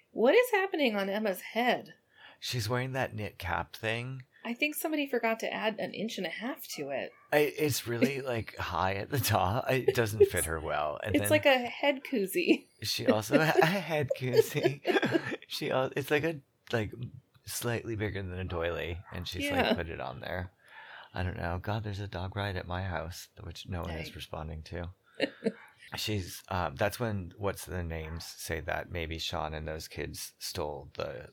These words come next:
Speaker 2: laptop.
Speaker 1: What's his name is Toby.
Speaker 2: Thank you very much.
Speaker 1: Yeah.
Speaker 2: <laughs> I was like,
Speaker 1: <laughs>
Speaker 2: "What? I've forgotten his name."
Speaker 1: Oh, so we see Spinner emulating driving.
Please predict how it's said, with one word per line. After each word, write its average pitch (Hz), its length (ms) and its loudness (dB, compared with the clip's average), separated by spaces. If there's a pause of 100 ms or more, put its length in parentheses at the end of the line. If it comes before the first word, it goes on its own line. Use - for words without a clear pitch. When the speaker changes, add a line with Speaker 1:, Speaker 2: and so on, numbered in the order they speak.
(120)
Speaker 2:
laptop. 67 600 -6 (440)
Speaker 1:
What's 185 220 -8
his 196 120 -14
name 170 180 -6
is 170 120 -12
Toby. 151 580 -4 (300)
Speaker 2:
Thank 98 280 0
you - 140 -6
very 85 220 0
much. 82 260 -2
Speaker 1:
Yeah. 180 460 2
Speaker 2:
<laughs> 165 160 4
I - 20 2
was - 240 0
like, - 300 2
Speaker 1:
<laughs> - 40 -4
Speaker 2:
"What? 247 280 -2
I've 117 140 -4
forgotten 131 400 -8
his 110 160 -10
name." 95 420 -4 (200)
Speaker 1:
Oh, 117 240 0
so - 200 0
we 226 100 -2
see 262 220 -4
Spinner 220 560 0
emulating 196 580 0
driving. 175 960 0